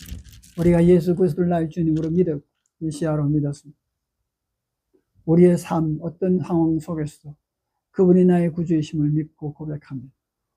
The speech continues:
언제나 믿음 속에서 확신 가운데 그 은혜와 사랑을 받고 담대하게 이 땅을 살아가는 그런 복된 자가 될 수 있기를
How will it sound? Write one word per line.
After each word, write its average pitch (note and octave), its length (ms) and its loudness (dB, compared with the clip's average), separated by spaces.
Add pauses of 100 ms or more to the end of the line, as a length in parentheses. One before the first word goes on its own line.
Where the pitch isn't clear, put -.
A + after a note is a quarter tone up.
(460)
언제나 D3 520 2 (360)
믿음 D#3+ 300 4
속에서 - 360 2 (680)
확신 F#3+ 480 -8
가운데 C#3 400 -10 (1040)
그 F3 200 2
은혜와 D#3+ 320 4
사랑을 D#3 580 -6 (220)
받고 D3 560 -10
담대하게 D3 720 -2 (600)
이 G3+ 140 -6
땅을 F3+ 320 -2
살아가는 C#3+ 520 -6 (640)
그런 F#3 180 4 (460)
복된 F3+ 440 -4
자가 D3 260 -6
될 C#3+ 140 -4
수 C#3+ 180 -14
있기를 D3 400 -8